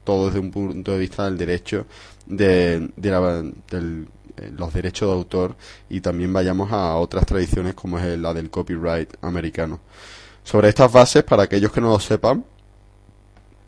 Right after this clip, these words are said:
eh, Napster era un precedente de las actuales redes P dos P, pero que funcionaba gracias a un servidor centralizado que facilitaba la indexación y localización de las canciones para que sus usuarios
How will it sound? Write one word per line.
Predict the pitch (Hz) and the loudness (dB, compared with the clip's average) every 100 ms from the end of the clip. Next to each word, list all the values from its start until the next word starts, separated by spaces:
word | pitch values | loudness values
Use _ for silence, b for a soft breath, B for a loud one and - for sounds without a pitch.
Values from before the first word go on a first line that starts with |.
| - - | -10 0
eh, | 120 104 98 95 | 4 4 2 0
Napster | 98 113 - 127 127 - | 0 0 2 2 2 2
era | 107 | 2
un | 110 | 2
precedente | 104 117 110 107 117 | 2 4 4 4 4
de | 110 | 6
las | 98 | 4
actuales | 95 92 101 95 98 | 2 -2 2 2 4
redes | 104 101 | 4 2
P | - | 2
dos | 98 | 0
P, | - 120 160 - B B B B | 2 2 2 -6 B B B B
pero | 101 | 0
que | 104 107 | 2 2
funcionaba | 117 104 107 107 123 | 0 0 4 6 8
gracias | 123 135 127 | 8 6 6
a | |
un | 131 | 4
servidor | 127 120 113 107 110 | 4 2 4 6 4
centralizado | - 113 110 101 92 104 104 151 b b | 4 0 2 2 4 2 2 0 b b
que | - | -2
facilitaba | 104 98 - 95 101 107 | 0 2 2 2 6 6
la | 107 | 6
indexación | 104 101 - 92 - 101 110 | 4 2 2 4 4 4 2
y | |
localización | 113 113 110 104 107 110 | 4 6 4 4 -2 0
de | 110 | 2
las | 107 | 2
canciones | 107 101 104 107 143 B B B | 0 -2 0 0 -2 B B B
para | - 101 | 2 4
que | 98 | 4
sus | - 98 | 0 -2
usuarios | 95 - 95 92 107 131 - | -2 -2 2 4 4 2 -2